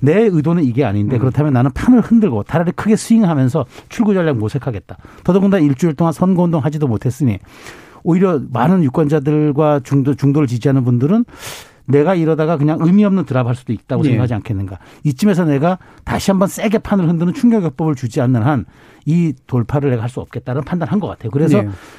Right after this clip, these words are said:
Speaker 1: 실제 내용을 보면 좀 제가 조금 취재를 해봤더니, 아, 그, 이 선거, 그러니까 이 저 기자회견문 초안이 조금 좀,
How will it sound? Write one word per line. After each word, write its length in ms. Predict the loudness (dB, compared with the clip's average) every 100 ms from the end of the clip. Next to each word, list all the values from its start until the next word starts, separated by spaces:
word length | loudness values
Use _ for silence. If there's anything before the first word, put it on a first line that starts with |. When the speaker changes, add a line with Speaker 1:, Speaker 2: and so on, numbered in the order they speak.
| -20
Speaker 1:
실제 340 | -4 -2 2 2
내용을 320 | 4 2 2
보면 280 | 2 2 2
좀 260 | 0 -2 -6 _ -20 -6
제가 160 | -4
조금 220 | -2 -2
취재를 280 | -2 0 0
해봤더니, 560 | 0 -2 -4 -2 -2 -2 _ -20 -20 _ _ _ -8
아, 360 | -2 0 0 -2
그, 540 | 0 0 0 -2 -2 -2
이 280 | 0 0 -2
선거, 460 | 2 2 4 0
그러니까 240 | 0 -2 0
이 180 | 0
저 300 | 2 -2 -2 -6
기자회견문 560 | -2 0 2 0 0 -2
초안이 580 | -2 -2 0 -2 -4 -10 -20 -20 -20 _
조금 320 | -2 0 2 0
좀, 360 | 2 0 -4